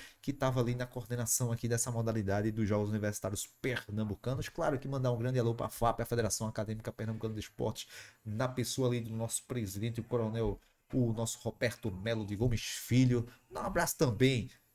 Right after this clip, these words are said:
pro digníssimo Zé Carlos, que é um grande amigo também, tá no coração de todo mundo. E vamos nessa, né?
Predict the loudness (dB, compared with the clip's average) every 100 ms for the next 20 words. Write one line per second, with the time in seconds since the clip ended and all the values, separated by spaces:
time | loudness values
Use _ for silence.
0 | _ -4 -2 2 2 2 2 2 0 4
1 | 4 2 2 2 0 -2 -2 2 2 2
2 | 2 2 2 0 -2 0 0 0 -2 0
3 | 0 2 2 0 0 -2 0 -2 -4 -2
4 | -2 0 -2 -4 -14 -20 -20 _ _ 0
5 | 0 0 -6 -18 _ _ -2 0 4 4
6 | 4 4 2 0